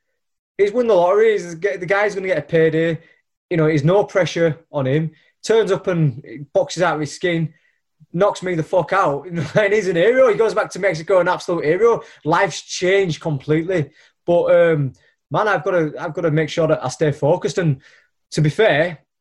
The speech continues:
this is why I've not got so, like, worked up and carried on on, uh, on, on, on social media over the last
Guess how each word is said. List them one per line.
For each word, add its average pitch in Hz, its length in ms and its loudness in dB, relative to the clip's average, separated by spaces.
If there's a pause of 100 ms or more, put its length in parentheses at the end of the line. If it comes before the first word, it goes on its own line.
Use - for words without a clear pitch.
(600)
this 147 160 0
is 165 80 -2
why 165 320 2
I've 147 80 -2
not 156 160 -4
got 147 180 -6
so, 147 460 0 (320)
like, 123 200 -8 (340)
worked 143 360 0
up 151 200 -2
and 135 160 -6
carried 143 360 -2
on 139 200 -2
on, 135 220 -2
uh, 131 420 0 (340)
on, 123 160 -2
on, 127 180 0
on 123 160 -2
social 147 420 -2
media 143 220 0
over 127 80 -4
the 127 60 -4
last - 500 -6